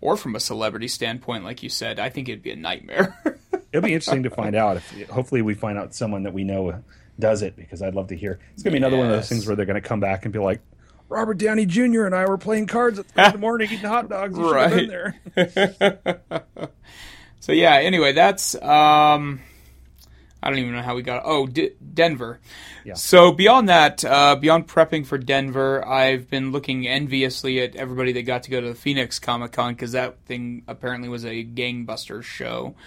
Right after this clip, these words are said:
Speaker 2: Really?
Speaker 1: Uh, yeah. Um, and,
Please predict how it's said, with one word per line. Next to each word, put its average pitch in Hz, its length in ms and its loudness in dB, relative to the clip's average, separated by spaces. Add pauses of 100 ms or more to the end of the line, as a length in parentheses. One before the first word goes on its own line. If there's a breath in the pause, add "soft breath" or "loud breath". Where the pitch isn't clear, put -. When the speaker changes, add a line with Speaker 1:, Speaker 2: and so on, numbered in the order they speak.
(360 loud breath)
Speaker 2:
Really? 190 400 0
Speaker 1:
Uh, - 20 -6
yeah. 151 340 -4 (440 loud breath)
Um, 135 720 6 (1200 loud breath)
and, 156 760 0